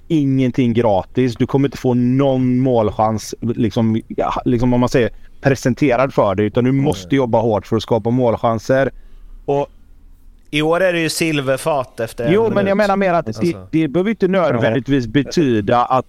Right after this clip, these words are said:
Speaker 1: A I K ska spela liksom, eh, fyra två, fyra fyra två eller tre fem två eller fyra tre tre. Liksom. Det, det kan man ju göra, men du måste ju ha ett,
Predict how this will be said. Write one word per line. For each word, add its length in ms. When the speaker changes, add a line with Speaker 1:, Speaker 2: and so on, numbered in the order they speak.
Speaker 1:
A 260
I 40
K 180
ska 220
spela 520
liksom, 460
eh, 380
fyra 440
två, 480
fyra 180
fyra 220
två 360
eller 260
tre 260
fem 180
två 340
eller 100
fyra 260
tre 160
tre. 380
Liksom. 200
Det, 120
det 200
kan 160
man 80
ju 80
göra, 360
men 120
du 80
måste 280
ju 60
ha 200
ett, 80